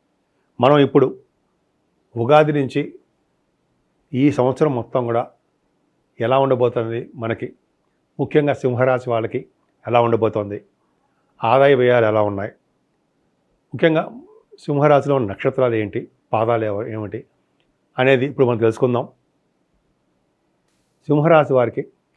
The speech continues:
సింహరాశిలోనే మఖ నక్షత్రం ఉంది. ఒకటి, రెండు, మూడు, నాలుగు పాదాలు.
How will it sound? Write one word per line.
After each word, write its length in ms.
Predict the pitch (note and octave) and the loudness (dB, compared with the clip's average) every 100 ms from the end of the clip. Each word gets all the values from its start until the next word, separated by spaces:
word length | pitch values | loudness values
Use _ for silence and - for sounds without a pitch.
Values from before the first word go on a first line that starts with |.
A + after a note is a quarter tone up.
| _ _ | _ _
సింహరాశిలోనే 840 | B2+ D3 C#3 C#3 C3 C3 B2 B2+ - _ _ _ - | -8 -2 0 2 2 2 -2 -4 -8 _ _ _ -8
మఖ 280 | A2 D3 B2+ - _ _ _ _ _ G#2+ | 0 2 0 -6 _ _ _ _ _ -10
నక్షత్రం 400 | - A#2 B2+ A#2 | -6 -4 -2 -2
ఉంది. 180 | A2 C#3+ _ _ _ _ _ | -4 -8 _ _ _ _ _
ఒకటి, 420 | A#2+ B2+ B2+ F3 - | -4 -2 0 -2 -2
రెండు, 240 | A#2+ C3+ C#3+ | -4 -2 -2
మూడు, 420 | - C3 A#2 C3 | -4 -8 -4 -2
నాలుగు 220 | B2 A#2+ | 0 -2
పాదాలు. 440 | A#2 A#2 A2+ A2+ | 0 0 0 -4